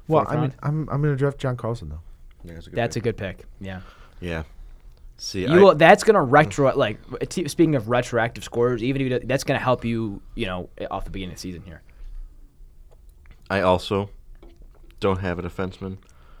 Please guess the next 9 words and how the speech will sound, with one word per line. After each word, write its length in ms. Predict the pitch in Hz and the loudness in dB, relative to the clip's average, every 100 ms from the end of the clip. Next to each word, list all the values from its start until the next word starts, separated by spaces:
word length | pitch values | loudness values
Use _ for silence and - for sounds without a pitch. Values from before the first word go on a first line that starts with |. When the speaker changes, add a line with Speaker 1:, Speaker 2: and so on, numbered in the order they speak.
| - | -20
Speaker 3:
so 140 | - - | -18 -8
I'm 60 | 90 | -6
gonna 120 | 87 | -6
go 200 | 90 87 | -6 -6
with 360 | 85 85 - - | -6 -8 -10 -6
Brad 220 | 92 95 | -6 -4
Marchand. 440 | 92 87 - 92 120 - - - - - - | -6 -8 -10 -12 -12 -20 -20 -20 -20 -20 -12
<laughs> 120 | - - - - - - - - - - - - - - - - - - | -10 -10 -14 -20 -20 -20 -20 -20 -20 -20 -20 -20 -20 -20 -20 -20 -20 -14
And 1300 | 98 104 104 101 101 101 202 202 202 202 202 196 139 | -12 -10 -10 -10 -10 -10 -10 -10 -10 -10 -10 -10 -12